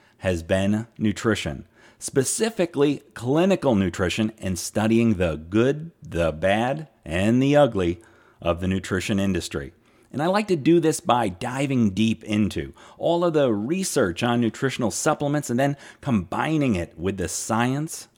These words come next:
of our body's anatomy and physiology, and then seeing what comes out on the other end. I like to do this to try to figure out what works, what doesn't, and how to best support our body's natural healing ability.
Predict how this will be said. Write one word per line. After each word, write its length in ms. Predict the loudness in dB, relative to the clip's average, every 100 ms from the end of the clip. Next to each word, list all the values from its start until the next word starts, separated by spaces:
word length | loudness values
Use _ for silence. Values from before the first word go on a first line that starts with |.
| -4
of 140 | 0
our 140 | 0 0
body's 400 | 0 2 0 -2
anatomy 580 | -2 0 0 0 0
and 180 | -2 -2
physiology, 840 | -2 -2 2 2 2 -4 -6 -8 -10 _ _ -6
and 100 | 0
then 140 | 2
seeing 320 | 2 0 2 2
what 180 | 0
comes 300 | 0 2 2
out 220 | 2 0 -2
on 160 | 0
the 100 | 2
other 220 | 2 2
end. 280 | 0 -4 -12 _ _ -20 -18 -2
I 100 | 4
like 240 | 6 6
to 200 | 4 0
do 340 | -2 -4 -2 0
this 280 | -2 -6 -8
to 100 | -8
try 220 | -2 -2
to 60 | -2
figure 320 | -6 -4 -4
out 220 | -4 -4
what 280 | -2 -2 0
works, 560 | 2 4 2 -4 -14 -14 -20 -20 -8
what 340 | 0 0 0 0
doesn't, 460 | 0 2 0 -2 _ _ _ -14
and 100 | -10
how 260 | -2 2 2
to 100 | 0
best 480 | -2 -2 -2 -2 2
support 760 | 2 2 2 4 4 2 -4 -20 _ -4
our 160 | 2 2
body's 580 | 2 2 2 2 -2 -4
natural 920 | -4 -2 -2 -2 -4 -2 -2 -4 -10 _
healing 540 | -2 0 2 0 0 -2
ability. 640 | -2 2 2 2 -4 -12